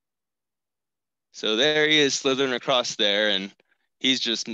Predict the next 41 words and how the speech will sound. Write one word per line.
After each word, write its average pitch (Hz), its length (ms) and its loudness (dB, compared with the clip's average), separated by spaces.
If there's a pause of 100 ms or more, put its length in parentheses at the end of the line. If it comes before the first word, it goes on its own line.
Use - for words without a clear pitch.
doing 139 220 0
his 139 240 -2
thing, 104 340 -2
moving 113 280 -4
right 113 180 2
along. 95 480 -2 (580)
So 107 380 0 (120)
yeah, 147 340 2
that's 143 180 0
a 160 60 -4
little 165 180 0
bit 160 160 0
about 156 240 2
what 156 140 0
I 147 60 2
look 165 240 -2
at, 180 260 0
what 139 120 -4
I, 127 240 0
what 139 140 0
I 135 80 2
do 156 440 -2
most 147 260 -4
of 135 80 -16
the 156 40 2
days. 180 460 0 (300)
And, 117 260 -2
uh, 113 280 2 (1000)
I 110 60 -8
will, 110 280 0
uh, 107 280 0
go 123 100 -4
ahead 131 280 -2
and 101 200 -8 (1120)
leave, 135 640 -6 (340)
leave 147 200 -4
the 131 100 -4
worms 139 420 -4
alone 131 320 -2
for 120 140 -6
now 120 340 -4